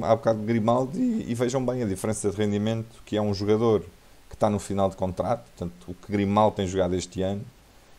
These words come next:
para o que Grimaldo tem sido dois ou três anos anteriores, que não deixando de ser um bom jogador, não é este jogador que está aqui. Portanto, os jogadores quando sentem o contrato a acabar, há um,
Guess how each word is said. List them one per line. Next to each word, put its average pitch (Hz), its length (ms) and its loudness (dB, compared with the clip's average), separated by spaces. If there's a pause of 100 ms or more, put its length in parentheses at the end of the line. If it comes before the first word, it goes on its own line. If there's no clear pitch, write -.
(120)
para - 80 -2
o 120 60 2
que - 100 -16
Grimaldo 120 760 -2
tem 127 140 -2
sido 113 600 -4
dois 113 260 2
ou 107 80 2
três 104 240 -2
anos 107 240 -2
anteriores, 101 460 0
que - 140 -18
não 95 360 -2
deixando 98 400 2
de - 60 -14
ser 98 80 -4
um 98 80 -2
bom 98 140 -2
jogador, 98 320 2
não 120 160 0
é 107 120 2
este - 180 -4
jogador 90 300 -2
que - 60 -16
está 82 140 -8
aqui. 82 300 -8 (600)
Portanto, 135 140 -10
os 143 60 -8
jogadores 139 240 2
quando 135 200 -2
sentem 127 280 2
o 120 60 -2
contrato 113 400 -2
a 110 40 0
acabar, 107 440 0
há 110 140 0
um, 101 520 -2